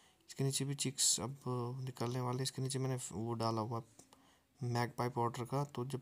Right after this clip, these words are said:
तक दूसरा कोई अंडा दा-, दे देता है तो तब तक अभी रखना पड़ेगा, क्योंकि दो तीन पेयर अभी एग्स देने वाले हैं। तो मैं उसके नीचे फोस्टिंग कराऊंगा। पहले मैं देखूंगा फर्टाइल अगर होता है तो ही। दो दिन हो गए, कल या परसों पता चल जाएगा फर्टाइल है या नहीं है।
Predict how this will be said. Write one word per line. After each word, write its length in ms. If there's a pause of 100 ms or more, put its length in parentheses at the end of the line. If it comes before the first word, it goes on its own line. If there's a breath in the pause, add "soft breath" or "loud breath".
तक 80
दूसरा 360
कोई 200
अंडा 340
दा-, 300 (540)
दे 140
देता 300
है 60
तो 160
तब 240
तक 120
अभी 280
रखना 240
पड़ेगा, 280 (600 loud breath)
क्योंकि 180
दो 240
तीन 380
पेयर 240
अभी 160
एग्स 200
देने 260
वाले 260
हैं। 160
तो 100
मैं 160
उसके 300
नीचे 260
फोस्टिंग 400
कराऊंगा। 260
पहले 220
मैं 120
देखूंगा 340
फर्टाइल 540
अगर 180
होता 260
है 60 (680 loud breath)
तो 140
ही। 220 (280)
दो 180
दिन 180
हो 80
गए, 220 (640 loud breath)
कल 140
या 60
परसों 300
पता 180
चल 180
जाएगा 240
फर्टाइल 520
है 180
या 80
नहीं 320
है। 120